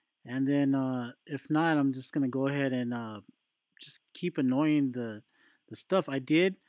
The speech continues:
you know, try a hydrogen peroxide dip on, uh, Aiptasia. It w-, it did fu-, fuzz up really nicely, and, um, nothing really happened to my tank, but, you know, there's so many in here that it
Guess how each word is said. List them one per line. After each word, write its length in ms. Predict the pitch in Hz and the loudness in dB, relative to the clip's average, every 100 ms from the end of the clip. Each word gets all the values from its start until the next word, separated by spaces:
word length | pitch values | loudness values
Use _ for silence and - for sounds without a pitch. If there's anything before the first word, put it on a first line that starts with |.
| _ _ _ | _ _ _
you 80 | - | -2
know, 140 | 156 143 | 0 2
try 220 | - 165 | 2 4
a 200 | 165 127 | 4 2
hydrogen 680 | 127 151 160 151 143 160 151 | 0 0 2 0 2 2 2
peroxide 640 | - 139 143 - 160 143 | 0 0 0 -2 -2 0
dip 340 | 151 165 - - - | 0 0 -2 -18 -8
on, 260 | 139 139 | -2 -2
uh, 260 | 127 120 107 - _ _ | -2 -4 -10 -16 _ _
Aiptasia. 560 | 123 - 160 160 175 175 - _ _ _ _ _ _ _ _ _ _ _ | -14 -2 0 2 0 -2 -8 _ _ _ _ _ _ _ _ _ _ _
It 80 | - | 0
w-, 180 | 180 185 - | 2 4 2
it 160 | 147 | 0
did 200 | 156 185 | 2 2
fu-, 260 | - 190 180 - _ | 2 2 2 -4 _
fuzz 380 | - 175 170 156 | -6 0 2 4
up 220 | 175 - | 2 2
really 220 | 175 165 | 2 2
nicely, 800 | 143 139 156 175 - 185 190 185 | 2 2 2 0 -2 -2 0 2
and, 320 | 160 139 123 127 | 2 2 0 -4
um, 420 | 123 120 113 110 _ - _ _ _ _ _ - | -6 -6 -10 -12 _ -20 _ _ _ _ _ -10
nothing 360 | 139 165 185 | -4 -2 0
really 180 | 170 156 | 2 2
happened 320 | 147 165 156 - | 2 0 -2 -2
to 120 | 147 | -2
my 140 | 127 | -4
tank, 400 | 113 170 180 143 - | -4 -4 -2 -2 -4
but, 260 | 120 113 - _ - - _ _ | -6 -6 -12 _ -20 -20 _ _
you 60 | 180 | -2
know, 300 | 147 131 135 - - _ _ _ - | 0 0 -2 -10 -20 _ _ _ -6
there's 200 | 156 147 | -4 -2
so 160 | 180 | 2
many 320 | 156 156 165 147 | 4 4 4 4
in 80 | |
here 260 | 139 143 135 | 2 0 -2
that 220 | 127 123 | -2 -2
it 200 | 123 131 | -4 -6